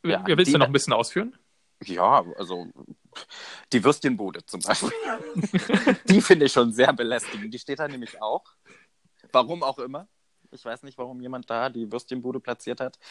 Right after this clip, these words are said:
Speaker 2: Du hast es ja gestern sehr schön gesagt.
Speaker 1: Ja.
Speaker 2: Das ist wahrscheinlich der Hotspot. Da bin ich beim Einschlafen, habe ich euch gestern gehört. Also,
Speaker 1: Oh.
Speaker 2: <laughs> das war sehr schön. Da musste ich kurz lachen. Da habe ich wirklich kurz gelacht.
Speaker 1: <laughs>
Speaker 2: Das war sehr schön. Ja, also das hat mich sehr belästigt und natürlich das absolut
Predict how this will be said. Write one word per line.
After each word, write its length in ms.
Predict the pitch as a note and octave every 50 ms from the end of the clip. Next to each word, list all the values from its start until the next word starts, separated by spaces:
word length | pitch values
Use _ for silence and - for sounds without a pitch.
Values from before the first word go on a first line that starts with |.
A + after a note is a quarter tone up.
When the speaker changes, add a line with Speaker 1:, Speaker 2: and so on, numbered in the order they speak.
| - - -
Speaker 2:
Du 60 | A#2+
hast 120 | B2 - -
es 100 | A#2 -
ja 60 | A#2
gestern 320 | G#2 A#2 A2+ - A2+ A2 G2+
sehr 120 | A2 A2
schön 220 | - - A2+ A#2 A2
gesagt. 280 | G#2+ G2 G2+ G#2+ C3
Speaker 1:
Ja. 80 | C3 B2+
Speaker 2:
Das 120 | B2 -
ist 160 | - A#2 - -
wahrscheinlich 340 | G#2+ - A2+ A2 G#2+ G2+
der 260 | - G#2 G#2+ G#2 G2+ -
Hotspot. 500 | A2+ - - - - G2+ - - - _ _ _ _ _ _ _ _ _
Da 80 | - G#2+
bin 160 | G#2 A2+ A2+
ich 180 | A#2 - - -
beim 420 | G#2+ G#2 G2+ G2+ G2+ G2+ G#2 A2 _ - -
Einschlafen, 520 | - A2+ B2 - - G2 F#2+ - G2 G2
habe 120 | G2+ G#2
ich 240 | G2 - - - -
euch 240 | G#2+ G2+ - - -
gestern 480 | G#2 G2+ - - - - - - - _ _ _ _
gehört. 440 | - G2+ G2 F#2+ G#2 - - - - -
Also, 180 | - G2+ G2 C#3
Speaker 1:
Oh. 420 | C#3 C3 A#2 A2+ G#2+ G#2 G#2 - - _ _ _ - - -
Speaker 2:
<laughs> 60 | F3 - - E3 - - - - - - - -
das 160 | C3 C3 -
war 100 | B2+ A#2+
sehr 120 | A2+ B2+ A#2
schön. 120 | - C3+
Da 80 | C3 C3+
musste 180 | D3+ - -
ich 80 | D#3 -
kurz 200 | F3 E3 - -
lachen. 280 | E3 F3+ - C3+ A#2+ - _ _ _ _ _ _
Da 120 | A2+ A#2
habe 120 | - C3+ D3
ich 80 | - -
wirklich 300 | F#3 - - - F3 -
kurz 240 | - - D4+ - -
gelacht. 260 | G3+ D3+ D3 - - - - - - -
Speaker 1:
<laughs> 40 | - _ _ _ _
Speaker 2:
Das 140 | - B2+ -
war 80 | B2+ A#2
sehr 140 | G2+ A2 A2
schön. 320 | - - A2 G#2+ G#2+ A2+ _ - - - - - - -
Ja, 300 | - B2 A2 G#2 G2+ G#2+ -
also 280 | A#2 A2+ A2 A2+ A2
das 280 | G2+ - - C#3+ D3 -
hat 140 | D#3+ - -
mich 100 | C#3+ -
sehr 160 | - B2 B2
belästigt 460 | A2 A#2 A#2 B2 - - C3 - -
und 80 | B2+ C3+
natürlich 440 | C3+ B2 - - C3 A#2 B2+ - -
das 240 | A#2 - - _ -
absolut 460 | C3 - - C#3 C3 C3 A#2+ - -